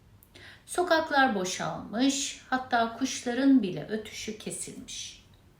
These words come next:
Lale sisin içine doğru yürümüş, derin bir nefes almış ve o anda bir ses duymuş. Ne kulaktan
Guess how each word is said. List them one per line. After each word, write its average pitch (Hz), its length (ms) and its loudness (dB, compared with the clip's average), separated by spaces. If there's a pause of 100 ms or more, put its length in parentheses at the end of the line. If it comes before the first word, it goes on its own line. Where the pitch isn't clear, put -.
(520)
Lale 320 640 6
sisin 277 400 0
içine 226 440 2
doğru 165 280 0
yürümüş, 240 920 0
derin 220 420 2
bir 214 200 0
nefes 185 420 -6
almış - 720 -10 (340)
ve 247 160 0
o 233 180 -2
anda 180 640 0 (420)
bir 214 120 0
ses 208 480 -2
duymuş. - 680 -12 (720)
Ne 220 240 0
kulaktan 262 960 2